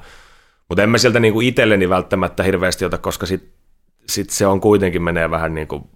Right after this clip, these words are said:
matkimisen puolelle, et, et, niinku, luottaa siihen, että kyllä niitä ideoita tulee itelle, itelle, vaikka ei seuraisi niin aktiivisesti kaikkia urheilijoita tai urheilijoita yleensäkään, niin tota, mut seuraan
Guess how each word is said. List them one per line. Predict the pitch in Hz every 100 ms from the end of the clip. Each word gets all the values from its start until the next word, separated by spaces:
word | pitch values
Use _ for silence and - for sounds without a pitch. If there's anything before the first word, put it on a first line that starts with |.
| _
matkimisen | 90 82 - 78 78 78
puolelle, | 80 78 76 73
et, | 71 - - - _
et, | _
niinku, | 80 76 73 78 _ _
luottaa | 101 92 - 139
siihen, | 117 110 101
että | -
kyllä | 104
niitä | 117 120 - _
ideoita | 98 104 101
tulee | 87 95 92
itelle, | 92 92 90 - _ -
itelle, | 87 90 90 - _ _ _ _ _ _ -
vaikka | 95 95 - 92
ei | 92
seuraisi | 87 85 85 82 -
niin | 101 85
aktiivisesti | 82 - 85 78 - -
kaikkia | 80 78 85 76 - _ _ _
urheilijoita | 87 73 78 76 73 78
tai | 78 78 - -
urheilijoita | - 85 85 82 82
yleensäkään, | 85 80 80 -
niin | 76
tota, | 76 - - - - - _ _ _ _
mut | 104 98
seuraan | 85 113 -